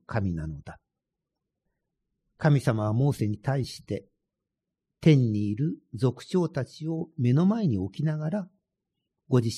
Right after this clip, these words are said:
身を表したんだ。で、つまり、復活はあると。シュエスはこのように答えたわけです。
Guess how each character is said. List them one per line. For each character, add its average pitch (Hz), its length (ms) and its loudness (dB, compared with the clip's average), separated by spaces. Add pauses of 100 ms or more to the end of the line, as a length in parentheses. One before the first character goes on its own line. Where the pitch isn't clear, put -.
身 143 80 4
を 180 60 4
表 110 340 -2
し - 40 -18
た 156 140 -4
ん 76 80 -6
だ。 - 180 -16 (1300)
で、 110 80 0
つ - 120 -4
ま 95 160 0
り、 156 240 -2 (440)
復 - 260 -2
活 113 300 -6
は 117 200 -4 (160)
あ 143 160 -6
る - 140 -12 (920)
と。 113 60 -6
シ - 140 -4
ュ 113 60 0
エ - 20 -6
ス - 100 -12
は 80 80 -8
こ - 140 -6
の 123 80 0
よ 160 120 2
う - 20 2
に 87 100 -4
答 87 260 -8
え 80 60 -8
た 87 140 -10
わ 92 80 -14
け - 100 -12
で - 100 -10
す。 - 160 -20